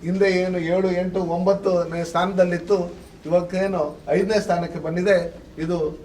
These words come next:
ಸನ್ಮಾನ್ಯ ನರೇಂದ್ರ ಮೋದಿಜಿಯವರ ಸರ್ಕಾರದಲ್ಲಿ ಕಳೆದ ಹತ್ತು ವರ್ಷದಿಂದ ಯಾವುದೇ ಭ್ರಷ್ಟಾಚಾರ ಇಲ್ಲದೆ ಇವತ್ತು ಸರ್ವರಿಗೂ ಸಮಪಾಲು, ಸರ್ವರಿಗೂ ಸಮಪಾಲು ಅನ್ನೋ ರೀತಿಯಲ್ಲಿ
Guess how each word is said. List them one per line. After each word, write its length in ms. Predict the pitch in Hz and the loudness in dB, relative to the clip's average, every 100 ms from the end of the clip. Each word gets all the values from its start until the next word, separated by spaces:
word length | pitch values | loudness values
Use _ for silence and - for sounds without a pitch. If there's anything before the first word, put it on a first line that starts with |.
| - | -12
ಸನ್ಮಾನ್ಯ 380 | 160 165 165 165 156 | -8 -4 -4 -4 -2
ನರೇಂದ್ರ 300 | 143 180 202 | 0 2 0
ಮೋದಿಜಿಯವರ 440 | 185 180 160 160 156 143 | 0 -2 -4 -4 -4 -4
ಸರ್ಕಾರದಲ್ಲಿ 840 | 156 - 151 156 180 185 - - - - - | -4 -2 -2 -2 -2 -2 -4 -12 -16 -16 -2
ಕಳೆದ 240 | 170 196 185 156 - - - - - - - - - - - - - - - - - - - - - | 4 6 6 4 -2 -14 -16 -16 -16 -18 -18 -18 -18 -18 -18 -18 -18 -18 -18 -20 -18 -16 -16 -16 -4
ಹತ್ತು 220 | 180 - 233 | -2 2 4
ವರ್ಷದಿಂದ 380 | 226 - 202 180 - - - - - - - - - | 4 4 2 2 0 -2 -6 -6 -8 -16 -20 -20 -6
ಯಾವುದೇ 440 | 147 165 220 220 | 4 8 8 8
ಭ್ರಷ್ಟಾಚಾರ 680 | 202 170 170 - 208 214 190 | 6 4 2 4 4 4 4
ಇಲ್ಲದೆ 340 | 185 170 196 233 - - - - - - - | 4 2 -2 -4 -8 -16 -20 -20 -20 -20 -4
ಇವತ್ತು 280 | 175 190 151 160 - - - - | -2 2 2 2 -2 -8 -14 2
ಸರ್ವರಿಗೂ 440 | 180 190 208 202 | 4 6 6 4
ಸಮಪಾಲು, 580 | 196 180 180 185 185 185 | 2 -2 -2 2 2 2
ಸರ್ವರಿಗೂ 480 | 180 175 190 190 185 | 0 2 2 0 -2
ಸಮಪಾಲು 560 | 180 180 180 175 175 170 - - - | -4 -4 2 4 4 2 -2 -14 -16
ಅನ್ನೋ 320 | 170 165 170 | -12 -4 -2
ರೀತಿಯಲ್ಲಿ 460 | 165 185 180 190 202 | 0 0 -2 4 2